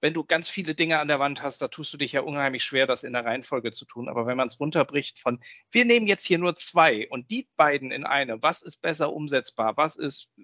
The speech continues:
uns vielleicht wichtiger, was ist einfacher, wo, wo kriegen wir die, äh, P S schneller auf die Straße?“ Das fällt uns, äh, vor allen Dingen in Teams ja dann immer einfacher. Und wenn wir ganz häufig zwei gegeneinander antreten lassen, dann kriegen wir dadurch auch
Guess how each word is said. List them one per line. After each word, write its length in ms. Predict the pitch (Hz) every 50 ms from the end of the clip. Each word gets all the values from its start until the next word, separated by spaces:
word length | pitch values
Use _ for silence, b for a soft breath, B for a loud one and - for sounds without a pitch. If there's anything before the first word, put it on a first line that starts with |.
| - _
uns 160 | 156 147 -
vielleicht 360 | - 147 143 135 127 - -
wichtiger, 440 | - 151 151 - - 131 107 110 107
was 160 | 127 143 -
ist 100 | 156 -
einfacher, 500 | - - 135 156 165 - 151 120 120 113
wo, 220 | 113 117 123 143 - 147
wo 100 | 131 135
kriegen 220 | - - 156 139
wir 80 | 131 123
die, 140 | 135 123 - - _ _ _ -
äh, 200 | - 123 127 123
P 160 | - 135 127
S 160 | 147 143 -
schneller 300 | - - 139 135 120 107
auf 100 | - -
die 100 | - -
Straße?“ 440 | - - - 101 110 - - 127 B B B B B B B B _
Das 220 | - 143 160 - -
fällt 240 | - 175 175 175
uns, 360 | - 165 160 170 160 - - -
äh, 280 | 147 139 135 139 135 131
vor 160 | - - 113
allen 140 | 117 123 127
Dingen 180 | 127 123 123
in 60 | 120
Teams 300 | - - - 135 147 -
ja 100 | - 127
dann 180 | 120 175 165 -
immer 220 | - 123 120 117
einfacher. 420 | 117 113 113 110 - 107 - - 107
Und 160 | 107 110 -
wenn 140 | 120 107 110
wir 80 | 110
ganz 320 | - 131 165 220 - - - -
häufig 400 | - 160 160 151 - 143 - -
zwei 320 | - - - 135 151 175 165
gegeneinander 580 | 156 147 135 135 131 131 127 123 120 123 120
antreten 460 | - - 143 120 - - 131 - 107 107
lassen, 260 | 113 110 - - 110
dann 140 | 113 110 110
kriegen 260 | - - 107 107 104
wir 80 | 107
dadurch 400 | - 98 101 - 110 113 - -
auch 220 | - 95 - -